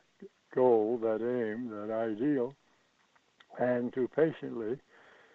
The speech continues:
persist in the right way, and to allow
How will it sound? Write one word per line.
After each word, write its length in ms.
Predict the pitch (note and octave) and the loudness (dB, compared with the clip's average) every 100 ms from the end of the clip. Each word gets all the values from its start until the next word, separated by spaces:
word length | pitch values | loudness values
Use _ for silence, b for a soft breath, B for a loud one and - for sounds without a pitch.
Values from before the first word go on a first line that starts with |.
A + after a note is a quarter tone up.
| b _ _ - | b _ _ -6
persist 600 | A#2+ - F3 B2+ - - | -4 -2 -2 -2 -2 -6
in 140 | A#2+ | -6
the 100 | B2 | -2
right 260 | C3 C3 D3 - | 2 2 0 -2
way, 280 | D3 A#2 C3+ - _ _ _ _ _ | 0 0 -4 -12 _ _ _ _ _
and 160 | A2 G#2 | -14 -6
to 140 | A2 | -2
allow 600 | A#2 C#3 D3+ B2 A2+ A#2+ | 2 2 4 2 0 -4